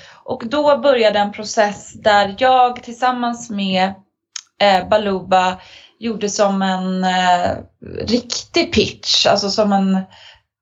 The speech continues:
PowerPoint kan man väl säga, där man liksom beskriver vad den här berättelsen är, man beskriver vem jag är, vad vi började, vad vi är nu, vad vi ser att det här,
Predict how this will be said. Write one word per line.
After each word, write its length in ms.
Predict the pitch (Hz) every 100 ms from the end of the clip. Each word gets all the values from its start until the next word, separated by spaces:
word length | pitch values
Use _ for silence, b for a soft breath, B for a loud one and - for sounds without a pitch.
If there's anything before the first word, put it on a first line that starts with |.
| _ _ -
PowerPoint 720 | 294 294 226 202 196 170 165
kan 160 | 190
man 100 | 170
väl 100 | 165
säga, 380 | 165 202 - 165 - -
där 120 | 196
man 180 | 196 196
liksom 400 | 185 - 180 175
beskriver 760 | 175 - 220 254 254 226 196
vad 120 | 190 180
den 120 | 185
här 140 | 180
berättelsen 540 | 185 175 180 175 190 -
är, 380 | 285 285 277 254
man 180 | 208 196
beskriver 720 | 190 - 190 180 180 180 170 B B B -
vem 180 | 180 185
jag 580 | 196 285 294 277 269 262 -
är, 440 | 254 247 240 233
vad 200 | 208 190
vi 100 | 185
började, 540 | 190 240 233 220 240 226
vad 180 | 208 202
vi 80 |
är 60 | 185
nu, 500 | 214 262 269 262 247
vad 320 | 214 202 190
vi 100 | 185
ser 440 | 185 - 226 202 196
att 140 | 190
det 80 | 196
här, 440 | 196 185 180 175